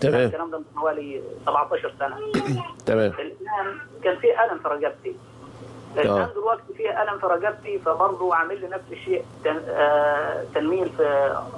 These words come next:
Speaker 2: أصابع يدي ال-، اليسرى ورجلي ال-، ال-، اليسرى أيضا،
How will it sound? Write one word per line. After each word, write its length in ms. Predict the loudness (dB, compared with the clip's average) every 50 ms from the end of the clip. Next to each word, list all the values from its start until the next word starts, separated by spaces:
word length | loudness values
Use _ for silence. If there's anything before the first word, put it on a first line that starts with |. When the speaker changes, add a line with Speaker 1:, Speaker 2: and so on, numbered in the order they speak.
| -8 -8
Speaker 2:
أصابع 320 | -2 0 0 0 0 0
يدي 260 | 0 0 0 -2 -4
ال-، 160 | -10 -10 -6 -6
اليسرى 540 | -6 -6 -2 -4 -4 -2 0 2 2 2 0 -2 -16 -20 -20 -20 -20 -18 -18 -16 -16 -16 -16 -16 -16 -14 -14 -10 -4
ورجلي 680 | 0 4 4 6 6 6 6 4 4 2 2 0 -4
ال-، 140 | -2 -2 -4
ال-، 140 | -4 -2 -4
اليسرى 480 | -2 0 0 0 0 0 0 0 2
أيضا، 340 | 4 2 4 2 2 0 0